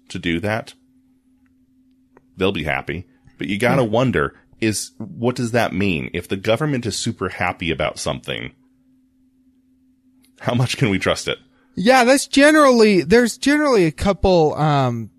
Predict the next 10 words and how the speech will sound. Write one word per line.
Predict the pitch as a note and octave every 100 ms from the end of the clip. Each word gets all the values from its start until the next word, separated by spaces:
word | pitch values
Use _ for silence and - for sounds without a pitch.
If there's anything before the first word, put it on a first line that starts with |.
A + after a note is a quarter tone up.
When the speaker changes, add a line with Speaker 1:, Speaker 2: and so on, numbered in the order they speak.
| _
Speaker 2:
tests | - E3 C#3 C#3+ -
that | B2
I'll | A#2+ A#2+
do | A2 B2 B2 B2+
to | - B2
determine | G#2 - A2+ G#2+ G2+
how | F#2+ G#2+ G#2 -
good | A2+ G#2
something | - A2 A#2+ G#2+
is. | G2+ G2 G#2+ - -